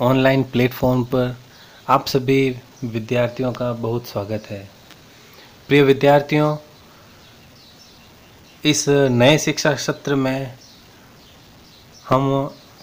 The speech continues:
फिर से एक बार online कक्षाओं के माध्यम से जुड़ेंगे। आज हम आपकी आठवीं कक्षा के भूगोल विषय के पहले अध्याय संसाधन को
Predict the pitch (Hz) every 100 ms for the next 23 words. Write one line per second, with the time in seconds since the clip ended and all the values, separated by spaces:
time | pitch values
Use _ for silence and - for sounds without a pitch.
0 | - - - - - - - 147 156 -
1 | 156 143 135 139 139 139 - - - -
2 | - 123 135 143 139 139 - 143 135 139
3 | 127 123 135 127 139 117 120 123 123 127
4 | 123 - - - - - - - - -
5 | 110 139 127 139 147 143 143 - - -
6 | - - - - - - 127 131 - 151
7 | 147 143 - 143 175 165 151 143 151 143
8 | 151 143 143 143 - - - - - -
9 | - - 120 113 165 160 143 156 143 151
10 | 147 135 139 143 123 135 139 139 - -
11 | - - - 147 139 139 139 139 127 135
12 | 156